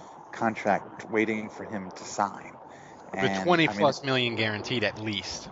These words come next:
Speaker 1: Right.
Speaker 2: Probably
Speaker 1: And if, and if
Speaker 2: twenty-five.
Speaker 1: and, and to risk all of that and to play under, under the franchise tag, to either have a bad season or to, even worse, to get injured this, this, this year, uh,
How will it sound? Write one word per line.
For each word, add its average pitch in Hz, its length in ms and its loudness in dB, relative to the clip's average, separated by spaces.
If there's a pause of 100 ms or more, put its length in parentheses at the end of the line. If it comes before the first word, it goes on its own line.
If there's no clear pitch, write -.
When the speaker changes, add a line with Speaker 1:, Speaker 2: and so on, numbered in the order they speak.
(160)
Speaker 1:
Right. 170 320 6
Speaker 2:
Probably 160 200 10
Speaker 1:
And - 80 -2
if, - 60 -12
and - 20 -14
if - 60 -6
Speaker 2:
twenty-five. 107 640 2 (360)
Speaker 1:
and, 127 260 -6
and 131 180 -6
to 131 120 0
risk 135 360 0
all 127 200 8
of 113 100 2
that 110 280 2
and 113 120 -8
to 117 80 -8
play 120 280 0
under, 120 300 -6
under 113 200 -6
the 107 100 -6
franchise 101 600 -6
tag, 92 380 -4 (680)
to - 200 -2
either 104 240 2
have 123 220 2
a 131 60 2
bad 113 320 2
season 101 680 -6 (380)
or 95 260 4
to, 85 260 -6 (140)
even 107 240 -2
worse, 107 260 6
to - 80 -8
get 92 240 4
injured 92 500 0 (100)
this, - 280 -4 (140)
this, 87 220 -4 (100)
this 85 240 -4
year, 82 260 0 (540)
uh, 104 460 4